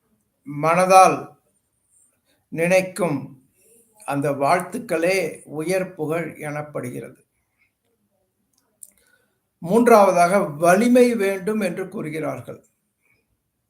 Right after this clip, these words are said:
வலிமை என்றால் மன வலிமை, உடல் வலிமை, நட்பு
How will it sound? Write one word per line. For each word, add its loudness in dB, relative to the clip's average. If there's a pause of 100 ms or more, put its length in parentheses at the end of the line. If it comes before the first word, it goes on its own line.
(1800)
வலிமை 0
என்றால் -2 (880)
மன -4
வலிமை, -6 (840)
உடல் -4
வலிமை, -8 (1400)
நட்பு -2